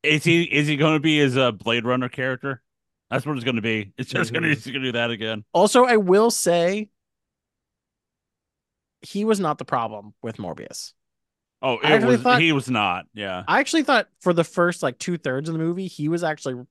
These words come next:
Speaker 3: pretty good in that film. And then that last act of that film is just a fucking cut your eyes out,
Speaker 1: The
Speaker 3: impossible to watch bullshit.
Speaker 1: The
Speaker 2: I
Speaker 1: fight
Speaker 2: like the dance
Speaker 1: farting,
Speaker 2: part, though.
Speaker 1: the dance part,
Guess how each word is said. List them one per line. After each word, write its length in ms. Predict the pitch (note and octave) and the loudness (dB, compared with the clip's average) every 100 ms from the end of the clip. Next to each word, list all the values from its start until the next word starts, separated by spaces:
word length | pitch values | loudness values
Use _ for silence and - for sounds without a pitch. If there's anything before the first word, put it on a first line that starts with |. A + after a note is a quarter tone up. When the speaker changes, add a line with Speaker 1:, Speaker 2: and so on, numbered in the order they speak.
| _ | _
Speaker 3:
pretty 220 | - D#3 | -2 -2
good 380 | C3+ B2+ B2 C#3 | -2 -2 0 0
in 100 | E3+ | -2
that 200 | F#3+ G3 | 0 -2
film. 380 | - G3+ A3 A#3 _ _ _ _ _ _ _ - | 0 -2 -2 -8 _ _ _ _ _ _ _ -8
And 160 | D3 D3+ | -4 -2
then 120 | D3 | 0
that 220 | D#3 D#3 | -2 -2
last 440 | C3 C3+ B2+ - _ _ _ _ - | -4 -4 -6 -10 _ _ _ _ -8
act 320 | C3 B2+ - | -6 -6 -6
of 60 | C3 | -4
that 180 | A#2+ | -4
film 320 | - C#3 A#2+ A2+ | -2 -2 -2 -6
is 80 | |
just 260 | - B2 - | -6 -8 -8
a 60 | G#2+ | -8
fucking 540 | - C3 B2 A#2 A2+ _ _ _ _ _ _ _ _ | -2 -2 -2 -8 -12 _ _ _ _ _ _ _ _
cut 220 | - E3+ D3 | -2 -2 0
your 200 | C3+ B2 | -2 0
eyes 280 | B2+ C3 | 0 2
out, 280 | B2+ A#2 A2+ _ _ | 0 -2 -4 _ _
Speaker 1:
The 80 | - | -6
Speaker 3:
impossible 600 | D3 C3 A#2+ B2 B2+ C#3+ | 0 4 4 4 0 -4
to 80 | C3 | -4
watch 420 | B2+ C3 B2+ B2+ - _ - | -2 0 0 -2 -16 _ -6
bullshit. 640 | C#3+ C3+ - B2+ B2+ A#2+ - _ _ _ - | -4 -2 -4 -4 -4 -8 -16 _ _ _ -8
Speaker 1:
The 120 | C3 | -2
Speaker 2:
I 20 | |
Speaker 1:
fight 240 | C3+ D#3+ D3+ | 0 2 2
Speaker 2:
like 120 | C#3+ | 2
the 80 | E3+ E3 | 2 4
dance 200 | D#3+ E3+ | 2 0
Speaker 1:
farting, 80 | E3+ | 0
Speaker 2:
part, 240 | C3 G#2 - | -2 -4 -6
though. 320 | F#2 F2+ - _ _ | -8 -8 -12 _ _
Speaker 1:
the 80 | B2+ | -12
dance 340 | A#2+ C3+ C#3 | -4 -4 -4
part, 400 | - D3 C#3+ C#3+ | -4 -2 0 -2